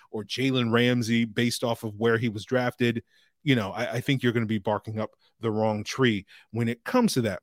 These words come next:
But I think you know, whether he gets to that Jamel Dean level remains to be seen. But again, I think it's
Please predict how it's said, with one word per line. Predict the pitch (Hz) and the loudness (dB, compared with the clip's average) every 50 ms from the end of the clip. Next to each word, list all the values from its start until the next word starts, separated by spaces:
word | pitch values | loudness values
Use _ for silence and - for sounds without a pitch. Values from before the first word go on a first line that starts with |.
| _ | _
But | - 160 170 - - _ _ _ _ _ _ _ _ _ _ _ _ _ _ _ _ _ - - _ _ | 6 6 6 6 2 _ _ _ _ _ _ _ _ _ _ _ _ _ _ _ _ _ -20 -20 _ _
I | - 147 156 | 6 6 6
think | - - 220 226 220 220 - - - - - _ _ _ | 8 8 6 6 4 2 -4 -14 -16 -20 -20 _ _ _
you | - 147 | 2 2
know, | 131 117 107 101 98 98 - _ _ | 4 4 2 0 -2 -6 -12 _ _
whether | - 123 156 190 202 190 | 4 6 8 10 10 10
he | 131 190 | 10 6
gets | 147 117 139 170 - - - | 0 2 2 2 2 2 0
to | - 139 | 0 2
that | 131 127 - - 135 | 2 2 0 -2 -6
Jamel | 104 - 123 127 120 117 120 127 127 127 113 | 0 4 4 4 6 6 4 4 4 4 2
Dean | 107 120 123 127 123 120 | 0 -2 -2 -2 -2 -2
level | 107 107 120 120 139 151 151 151 - _ _ _ - | -2 -2 -2 0 0 0 -2 -2 -8 _ _ _ -4
remains | 113 110 110 120 127 131 131 - | -2 0 2 4 4 4 2 0
to | - 113 | -2 -4
be | 110 123 | -4 -2
seen. | - - 233 247 240 190 | 0 2 2 2 2 2
But | 147 143 131 - - | 2 0 0 -2 -4
again, | 135 123 127 123 104 | -6 -4 -2 -2 -2
I | 104 104 | -4 -4
think | - 151 156 139 | -2 -2 0 0
it's | 131 - - - | 0 -2 -4 -8